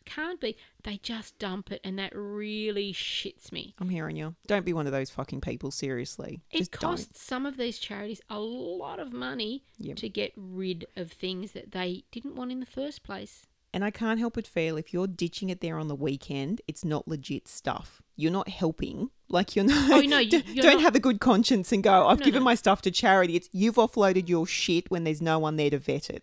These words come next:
Speaker 1: Yeah,
Speaker 2: So.
Speaker 1: exactly.
Speaker 2: <laughs>
Speaker 1: Exactly.
Speaker 2: Yeah, we both have very strong <laughs> opinions on
Speaker 1: Absolutely. And, uh, you know, it's, A, illegal, and it looks messy.
Speaker 2: That's it.
Speaker 1: And you don't,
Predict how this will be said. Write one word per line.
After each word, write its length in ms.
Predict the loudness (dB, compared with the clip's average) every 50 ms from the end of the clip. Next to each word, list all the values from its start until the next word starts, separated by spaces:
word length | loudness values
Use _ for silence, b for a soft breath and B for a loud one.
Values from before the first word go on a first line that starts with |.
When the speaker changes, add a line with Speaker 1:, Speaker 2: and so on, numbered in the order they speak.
| _ -8
Speaker 1:
Yeah, 100 | -2 2
Speaker 2:
So. 120 | 4 6 6 6
Speaker 1:
exactly. 540 | 4 4 2 -2 -2 2 6 6 6 6 6 4
Speaker 2:
<laughs> 340 | 4 4 _ -2 -2 -2 -4
Speaker 1:
Exactly. 840 | -16 -16 -16 -8 -4 -4 -4 -4 -4 -6 -6 -6 -6 -4 -6 -6 -6 -8 -20 -20 B B B -12 -12 B B
Speaker 2:
Yeah, 180 | -2 -2 0
we 140 | 2 2 4
both 240 | 6 6 4 4 2
have 140 | -2 -2 0
very 260 | 0 -2 0 -2 -4
strong 260 | -4 -2 -2 -2 4 8
<laughs> 60 | 8
opinions 640 | 8 8 8 4 4 2 4 4 2 2 2 -2 -6 -4 -2 -4
on 60 | -2 -2
Speaker 1:
Absolutely. 760 | -2 -4 -4 -4 -2 -2 -2 0 0 0 -2 -2 -4 -4 -4 -2
And, 180 | -2 0 2 2
uh, 80 | 0 0 -2
you 180 | -4 -4 -2
know, 140 | -2 -2 -4 -4 -6
it's, 280 | -10 -10 -10 -12 -16 -18 _ _ _ _ _ -12 -8
A, 240 | -8 -6 -4 -4
illegal, 420 | -4 -4 -4 -6 -6 -6 -8 -10 -12 _ -20
and 120 | -20 -20 _ _ _ -18
it 120 | -16 -16 -14
looks 320 | -16 -16 -18 -18 -18 -16
messy. 760 | -14 -12 -12 -12 -12 -12 -14 -18 -18 -14 -12 -12 -12 -12 -14 _ -18
Speaker 2:
That's 200 | -18 -18 -14 -12
it. 160 | -12 -10 -8
Speaker 1:
And 140 | -6 -4 -4
you 60 | -4
don't, 280 | -4 -4 -6 -6 -8